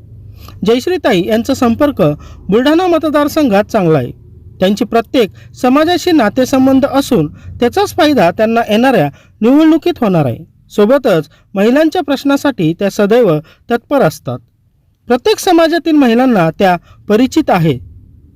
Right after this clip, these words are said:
सोबतच जयश्रीताई शेळके यांना मुस्लिम महिलांचाही मोठ्या प्रमाणात पसंती मिळत आहे. बुलढाणा विधानसभा मतदारसंघाच्या विकासासाठी जयश्रीताई शेळके यांच्या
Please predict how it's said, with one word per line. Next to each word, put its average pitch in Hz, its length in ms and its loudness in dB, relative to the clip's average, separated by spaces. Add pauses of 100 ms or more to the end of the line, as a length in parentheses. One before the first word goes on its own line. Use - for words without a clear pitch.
(760)
सोबतच 214 560 -2 (300)
जयश्रीताई 381 520 0
शेळके 330 440 0
यांना 220 360 0 (280)
मुस्लिम 311 340 0
महिलांचाही 262 680 2
मोठ्या 202 320 -4
प्रमाणात 262 460 0 (300)
पसंती 294 380 0
मिळत 202 320 2
आहे. 123 340 -6 (840)
बुलढाणा 214 380 2
विधानसभा 220 520 -2
मतदारसंघाच्या 208 1000 -2 (440)
विकासासाठी 302 800 -2
जयश्रीताई 226 580 0
शेळके 196 460 -2 (100)
यांच्या 202 360 0